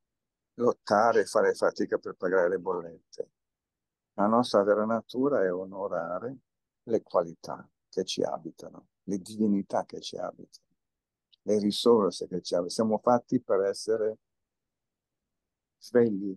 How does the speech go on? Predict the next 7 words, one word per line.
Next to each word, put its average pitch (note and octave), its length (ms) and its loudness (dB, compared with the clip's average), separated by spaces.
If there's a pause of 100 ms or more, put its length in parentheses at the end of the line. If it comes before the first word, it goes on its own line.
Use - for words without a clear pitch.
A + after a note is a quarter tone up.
(220)
non A2+ 180 -12
per F#2+ 200 -2
dormire. F2+ 680 -6 (2000)
Siamo G#2+ 380 -2
fatti B2+ 500 -2
per F#2+ 260 -4
essere G#2+ 720 -4